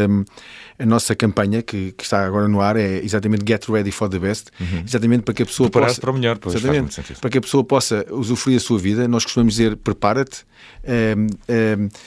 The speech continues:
Speaker 1: depois do preparar-te, supera-te e depois u-, usufrui daquilo que conseguiste. Porque nessa altura, se houver algum problema, nós estamos cá.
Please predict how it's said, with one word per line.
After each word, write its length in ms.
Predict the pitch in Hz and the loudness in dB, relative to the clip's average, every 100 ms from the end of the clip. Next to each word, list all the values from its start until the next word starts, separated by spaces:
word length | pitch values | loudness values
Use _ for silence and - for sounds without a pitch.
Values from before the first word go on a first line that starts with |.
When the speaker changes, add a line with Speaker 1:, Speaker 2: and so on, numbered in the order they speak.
| - _ | -20 _
Speaker 1:
depois 280 | 104 - 135 | -4 2 4
do 120 | 123 | 4
preparar-te, 540 | - 120 131 127 120 - | -2 0 2 2 0 -6
supera-te 800 | - 131 139 120 170 - - _ _ _ _ _ _ _ _ - | -6 0 2 4 2 -2 -20 _ _ _ _ _ _ _ _ -14
e 20 | |
depois 320 | - 143 135 | -2 0 0
u-, 60 | 139 | -4
usufrui 420 | 156 120 120 - 127 | -4 -2 -2 0 0
daquilo 240 | 120 127 | 0 -4
que 60 | - | -4
conseguiste. 500 | 107 - 92 - - _ _ _ _ _ _ _ - | -4 -4 -6 -8 -18 _ _ _ _ _ _ _ -10
Porque 560 | 104 - 110 110 113 - | -8 0 0 2 -2 -4
nessa 240 | 123 117 - | -2 -2 0
altura, 420 | 107 120 123 151 | 0 0 2 0
se 200 | - - | -4 -2
houver 160 | 113 113 | 0 2
algum 180 | 107 107 | 0 -2
problema, 240 | 104 107 | -2 0
nós 140 | 107 101 | -2 -2
estamos 180 | 104 | -6
cá. 200 | - 92 | -6 -8